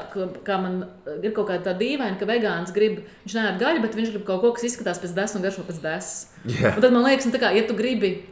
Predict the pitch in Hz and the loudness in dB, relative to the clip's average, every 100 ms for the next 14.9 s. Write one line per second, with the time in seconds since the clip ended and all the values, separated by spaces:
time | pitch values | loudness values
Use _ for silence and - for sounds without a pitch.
0 | - - 226 147 170 349 262 226 180 185 | -8 -2 2 2 2 2 2 0 -2 -2
1 | 233 233 - 214 - 262 254 175 165 185 | -2 -4 -6 -8 -2 0 2 0 0 2
2 | 190 208 170 180 247 - 302 208 170 160 | 6 6 4 4 8 8 8 4 0 0
3 | 165 180 208 - - 165 226 240 - 165 | 0 0 0 -4 -6 0 2 2 0 -4
4 | 143 - - - - 143 151 113 135 131 | -4 -10 -18 -18 4 8 10 10 6 8
5 | 151 156 113 147 151 139 117 101 131 135 | 6 6 6 6 8 10 8 6 6 6
6 | 123 151 127 107 95 95 101 117 139 131 | 6 6 6 2 0 0 0 2 0 2
7 | 104 131 120 110 95 - 101 90 113 113 | 2 2 0 -2 -2 0 2 2 0 2
8 | 120 101 90 87 101 120 95 85 90 92 | 2 2 2 2 2 2 0 -2 -4 -4
9 | 87 104 - 71 - 90 - - 95 123 | 0 0 0 -4 -2 -2 0 -2 0 0
10 | - 180 170 160 - - - - - - | -2 -4 -4 -8 -14 -20 -20 -20 -20 -20
11 | - - 101 107 104 104 - - - - | -20 -10 2 6 6 4 0 -6 -18 -20
12 | - - 98 92 90 87 87 85 85 85 | -18 -4 0 2 2 2 0 0 0 -2
13 | - - - - _ _ _ _ _ _ | -6 -12 -20 -20 _ _ _ _ _ _
14 | - 110 117 101 90 92 101 104 | -12 -4 0 0 0 2 2 0